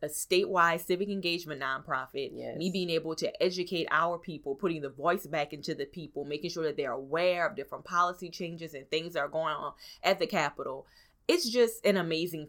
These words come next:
Speaker 1: feeling to really know that I'm working within my purpose and still being that connector, you know?
Speaker 2: Mm-hmm.
Speaker 1: And even within the process of doing that, I was not idle. I still pursued other passions.
Speaker 2: Mm-hmm.
Speaker 1: Like right here, this podcast. Here I am on episode ten.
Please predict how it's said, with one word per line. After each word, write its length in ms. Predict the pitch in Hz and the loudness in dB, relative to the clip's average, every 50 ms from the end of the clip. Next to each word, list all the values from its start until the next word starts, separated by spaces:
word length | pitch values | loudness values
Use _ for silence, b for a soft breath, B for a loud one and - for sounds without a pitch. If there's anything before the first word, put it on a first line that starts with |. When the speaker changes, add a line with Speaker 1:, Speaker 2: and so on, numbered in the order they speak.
| - | -6
Speaker 1:
feeling 440 | - 165 151 131 113 98 107 139 147 - | -4 -2 -2 -2 -4 -6 -10 -16 -16 -6
to 120 | - 208 | -2 0
really 300 | 175 185 208 220 208 190 175 | 4 4 4 4 4 2 -2
know 240 | 160 151 151 156 151 | -2 -2 -2 -2 -2
that 120 | - 143 | -2 -2
I'm 140 | 139 143 143 | -2 -2 -2
working 240 | 139 147 156 156 160 | -2 -2 -2 -2 -6
within 260 | 151 143 - 151 147 143 | -8 -6 -6 -6 -4 -2
my 140 | 135 135 | -2 -2
purpose 400 | 131 - 170 156 147 151 147 147 - | -2 -2 -2 -2 -2 -4 -6 -8 -8
and 100 | 139 - | -12 -10
still 240 | - - 151 147 147 | -6 -4 -4 -2 -2
being 300 | 147 156 143 151 151 143 | -4 -4 -6 -6 -6 -4
that 200 | - 139 127 - | -4 -4 -4 -4
connector, 600 | - 160 127 143 160 160 160 - - 123 120 120 | -6 -8 -6 -4 -2 -4 -4 -4 -8 -8 -8 -8
you 120 | 139 147 151 | -8 -6 -4
know? 260 | 156 156 156 160 156 - - | -2 -2 -2 -4 -6 -10 -14
Speaker 2:
Mm-hmm. 140 | 156 143 160 B B _ | -14 -14 -14 B B _
Speaker 1:
And 120 | 180 180 175 - | -4 -2 0 2
even 200 | 240 240 254 240 | 0 2 4 4
within 260 | 208 190 190 202 202 | 2 4 4 2 2
the 100 | 190 170 | 2 2
process 560 | - - 190 180 185 196 - 180 165 160 165 | 2 4 4 4 4 2 0 2 2 2 0
of 200 | - 151 151 151 | -2 -6 0 2
doing 400 | 151 214 277 262 208 180 165 156 | 4 4 4 2 0 -2 -2 0
that, 280 | 160 143 143 147 b b b b b b | 0 2 2 0 b b b b b b
I 120 | - 180 180 | 4 4 4
was 260 | 165 143 160 160 151 | 6 4 2 2 0
not 320 | 165 165 156 165 160 - - - | 0 0 0 2 0 0 -2 -2
idle. 480 | - 139 143 143 123 - 78 80 - - _ _ - | -2 -2 -2 -2 -6 -6 -10 -14 -16 -18 _ _ 0
I 120 | 160 170 170 | 2 2 2
still 280 | 170 - - 190 190 | 0 2 2 2 2
pursued 680 | 185 - 175 160 - - - 185 180 165 156 151 - - - _ - | 2 2 -2 -4 -2 -2 -4 -4 -4 -4 -6 -8 -10 -12 -8 _ 2
other 280 | 175 175 170 156 139 143 | 2 4 4 4 0 0
passions. 640 | - 185 180 160 156 156 - - 120 123 120 123 - | -2 0 0 2 2 0 -2 -8 -10 -10 -10 -10 -10
Speaker 2:
Mm-hmm. 220 | 175 165 160 160 | -10 -8 -4 0
Speaker 1:
Like 220 | 160 160 156 147 - | 2 2 2 2 4
right 180 | 156 147 151 | 4 4 6
here, 180 | 190 214 185 156 | 6 6 6 6
this 160 | 135 143 143 | 4 2 -2
podcast. 580 | - - 175 175 170 - - 143 123 139 165 - | -2 0 2 2 2 0 0 -2 -2 -2 -4 0
Here 180 | - 208 202 196 | 4 6 6 8
I 80 | 180 - | 6 6
am 200 | 160 165 165 160 | 4 2 0 0
on 120 | 165 156 - | -2 -2 0
episode 540 | 160 160 - 160 - - 156 156 151 - - | 0 0 0 -2 2 2 2 2 2 0 -2
ten. 320 | - 262 269 240 233 233 | -4 -4 -2 -2 -4 -4